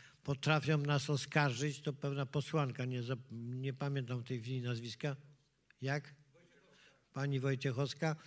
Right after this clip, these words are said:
Otóż ta pani Wojciechowska oświadczyła, że jakby nam dano pieniądze z Unii Europejskiej, to to wszystko zostanie sprzeniewierzone, et cetera, et cetera. Szanowni państwo, wszystkie oceny wydawania przez nas środków z Unii Europejskiej są wzorowe.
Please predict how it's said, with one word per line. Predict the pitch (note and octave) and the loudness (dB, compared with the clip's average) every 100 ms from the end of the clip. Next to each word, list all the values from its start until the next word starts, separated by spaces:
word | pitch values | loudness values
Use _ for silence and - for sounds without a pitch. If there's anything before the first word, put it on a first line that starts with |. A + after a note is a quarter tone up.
| - - - | -20 -16 -6
Otóż | C#3+ D3 C3+ | 0 2 0
ta | - D3+ | 2 0
pani | D#3 D#3 D3 | 2 2 4
Wojciechowska | D3+ C3 D3+ C3+ D3 - D3+ | 4 4 2 2 0 0 0
oświadczyła, | C#3+ - D3 C3+ - D3+ C#3 | 2 2 0 0 2 4 4
że | C#3+ | 2
jakby | C#3 B2+ | 2 0
nam | C#3 C3+ C3 | 0 0 2
dano | D3 D3 C3+ | 2 2 2
pieniądze | D3 C#3+ C#3 B2+ B2+ | 0 0 0 -2 -2
z | C#3 | 0
Unii | C#3 C#3 | 0 2
Europejskiej, | C3+ C3 D3 C3+ - C#3 | 2 2 0 -2 -2 -4
to | C#3 B2+ | -4 -4
to | C#3 B2 A2+ | -2 -4 -6
wszystko | - C3+ - C#3 | -4 -4 -2 -2
zostanie | B2+ A#2+ D3+ C#3 B2 | -2 -4 -2 -2 -2
sprzeniewierzone, | - - C#3+ C3+ B2+ B2+ C3 C3+ C3 | -4 -2 0 0 0 0 0 0 0
et | B2 B2+ | -4 -6
cetera, | C3 B2 B2 | -6 -4 -4
et | A#2+ - | -4 -6
cetera. | A#2 G#2 G#2 G#2 - - - - | -8 -6 -10 -10 -14 -16 -14 -8
Szanowni | - D#3 E3 F3+ F3 E3 | 0 4 6 6 6 2
państwo, | D#3+ D#3 B2+ - - A2 - - - - _ - | 4 2 2 -2 -6 -6 -8 -18 -20 -20 _ -10
wszystkie | - - F3 E3+ - E3+ D#3 | -2 2 4 2 0 2 4
oceny | C#3+ - D#3+ D#3 C#3 | 2 2 2 2 0
wydawania | B2 C3 C3+ C#3 C#3+ C#3 | 0 0 2 2 0 -2
przez | C3+ C#3+ C3+ | -2 -2 -2
nas | C3 - | -2 -4
środków | - - C3+ C#3 - B2 | -6 -4 -2 -2 -4 -8
z | A2 | -4
Unii | C#3 C3 | -2 0
Europejskiej | C3 B2+ B2 C#3 B2+ - C3 | 0 -2 -2 -2 -2 -4 -6
są | - C#3+ | -4 -4
wzorowe. | A#2+ A#2+ C3+ A#2 - | -2 0 2 0 -4